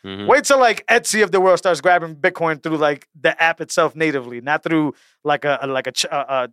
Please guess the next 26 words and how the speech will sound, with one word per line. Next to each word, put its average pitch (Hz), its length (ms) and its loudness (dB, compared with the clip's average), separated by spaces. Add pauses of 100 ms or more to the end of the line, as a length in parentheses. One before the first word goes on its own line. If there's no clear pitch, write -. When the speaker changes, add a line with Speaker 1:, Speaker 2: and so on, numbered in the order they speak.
Speaker 2:
a 135 80 -6
channel 160 360 0
gateway 131 380 -4
or 123 60 -4
anything 123 240 -12
like 117 160 -14
that. 113 200 -8 (600)
It's - 100 -20
about 185 140 0
to 151 60 -2
get 143 120 0
crazy. 180 280 2
Netflix 160 420 0
was 131 120 -6
an 135 120 -6
example. 117 520 -10 (360)
Like, 143 300 0 (840)
imagine 190 320 2
having 180 240 4
a 165 60 0
Netflix 165 400 0
account 131 340 -4 (360)
and 156 180 0
then, 156 280 0 (800)
like, 147 360 0 (260)
eh, 165 80 -2